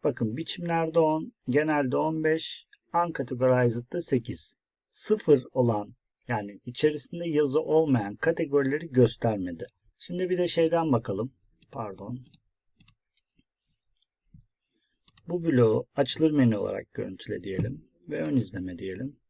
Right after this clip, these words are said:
Bakın kategori seçinde yine içinde yazı olmayan kategorileri göstermedi.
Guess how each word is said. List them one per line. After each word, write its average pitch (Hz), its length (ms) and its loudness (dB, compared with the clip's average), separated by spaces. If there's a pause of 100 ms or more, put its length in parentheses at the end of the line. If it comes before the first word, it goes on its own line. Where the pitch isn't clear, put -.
(800)
Bakın 123 220 -4
kategori 160 460 -2
seçinde 107 500 -2
yine 135 460 0 (140)
içinde 175 360 -4
yazı 139 360 4
olmayan 139 720 0
kategorileri 151 840 2 (380)
göstermedi. 107 720 -2